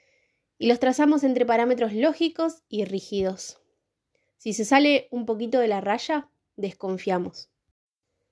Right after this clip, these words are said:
Siento que venimos de formas vinculares que sí o sí necesitan revisión y reflexión,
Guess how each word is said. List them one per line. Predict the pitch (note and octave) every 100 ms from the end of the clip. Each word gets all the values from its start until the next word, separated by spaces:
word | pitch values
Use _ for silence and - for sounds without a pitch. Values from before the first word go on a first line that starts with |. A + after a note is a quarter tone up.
| _ _ _ _ _ _ _
Siento | _ B3+ B3+ D4
que |
venimos | B3+ A3 A3+ B3
de | A#3+
formas | A3 A#3 B3 A#3+
vinculares | A3+ G3+ G3+ G3+ G#3+ G#3
que | -
sí | G3 - C#4
o | C4+
sí | - C4+
necesitan | C#4 B3 G#3 G#3+ B3 A#3
revisión | G3+ F#3+ - A3 A3+
y | A3+
reflexión, | G3+ F#3 F3+ - F#3 F#3+